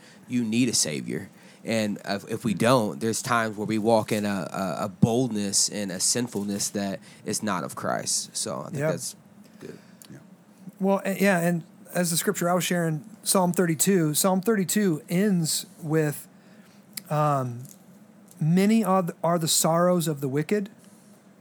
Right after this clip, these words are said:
Speaker 2: "But steadfast love surrounds the one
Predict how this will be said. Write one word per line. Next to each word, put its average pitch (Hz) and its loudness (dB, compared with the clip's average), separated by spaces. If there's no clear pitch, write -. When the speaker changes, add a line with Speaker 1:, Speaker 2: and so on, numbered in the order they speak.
Speaker 2:
"But 156 -2
steadfast 175 0
love 156 0
surrounds 143 -2
the 143 -4
one 139 -2